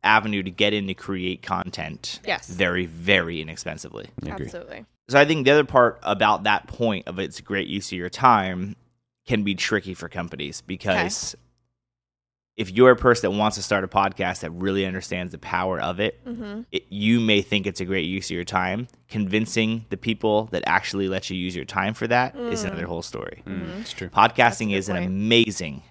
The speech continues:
Speaker 1: use of your time and an amazing thing that every business in the world should do.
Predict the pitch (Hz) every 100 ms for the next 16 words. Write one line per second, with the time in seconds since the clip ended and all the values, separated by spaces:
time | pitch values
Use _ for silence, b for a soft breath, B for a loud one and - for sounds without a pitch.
0 | - 95 90 90 85 85 92 85 80 -
1 | 92 90 92 95 101 107 107 98 92 98
2 | 90 - 98 95 101 90 95 - 87 -
3 | 101 95 92 90 90 87 80 87 67